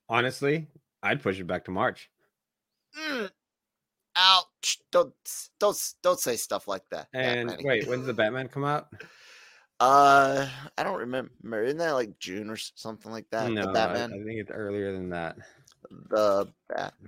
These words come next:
Speaker 1: The
Speaker 2: Batman.
Speaker 1: Batman. No, that's actually March. So, yeah, end of March, maybe even going into
Speaker 2: Okay.
Speaker 1: April.
Speaker 2: Interesting. Yeah.
Speaker 1: Yeah,
Speaker 2: We'll,
Speaker 1: I'd let,
Speaker 2: we'll
Speaker 1: I'd
Speaker 2: have
Speaker 1: let
Speaker 2: to see.
Speaker 1: Batman do its thing, and then, uh, I'd, I'd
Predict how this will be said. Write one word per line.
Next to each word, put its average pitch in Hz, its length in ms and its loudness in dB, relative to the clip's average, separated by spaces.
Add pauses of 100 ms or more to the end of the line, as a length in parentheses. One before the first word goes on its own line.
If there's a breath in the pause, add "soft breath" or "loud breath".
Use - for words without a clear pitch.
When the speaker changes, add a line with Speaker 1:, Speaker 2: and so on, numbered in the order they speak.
(180)
Speaker 1:
The - 120 -6
Speaker 2:
Batman. 87 100 -14
Speaker 1:
Batman. 110 560 -4
No, 135 80 8
that's 147 220 10
actually 127 340 4
March. 107 500 6
So, 131 200 12
yeah, 131 320 8
end 139 200 2
of 123 100 0
March, 104 500 0
maybe 127 380 4
even 113 240 0
going 107 220 0
into 101 160 -4
Speaker 2:
Okay. 98 80 -2
Speaker 1:
April. 104 320 -6 (1400)
Speaker 2:
Interesting. 95 600 -8 (160)
Yeah. 98 340 2 (220)
Speaker 1:
Yeah, 123 200 4
Speaker 2:
We'll, 139 160 8
Speaker 1:
I'd 127 160 0
let, 123 140 2
Speaker 2:
we'll 139 80 0
Speaker 1:
I'd 131 80 2
Speaker 2:
have 139 80 4
Speaker 1:
let 127 80 0
Speaker 2:
to - 20 -12
see. 117 100 2
Speaker 1:
Batman 123 280 0
do 131 80 -2
its 123 200 -6
thing, 120 320 0
and 110 140 -4
then, 110 320 -4
uh, 104 320 -8
I'd, 104 240 -10 (140)
I'd 107 240 -12